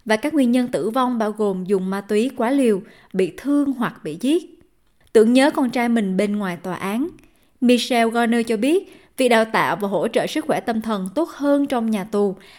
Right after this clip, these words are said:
là vấn đề căn bản đối với tất cả tù nhân.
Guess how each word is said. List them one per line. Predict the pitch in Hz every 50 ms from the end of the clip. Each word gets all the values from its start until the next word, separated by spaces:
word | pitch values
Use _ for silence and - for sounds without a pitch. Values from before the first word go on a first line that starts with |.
| - _
là | - 240 220 214
vấn | 196 233 254 302 320
đề | 302 247 220
căn | 214 220 226 233 233 226
bản | 190 165 110 78 - 214 226 220
đối | 220 226 233
với | 247 285
tất | 285 370 359 - -
cả | - 98 214 220
tù | - 196 180
nhân. | 196 220 226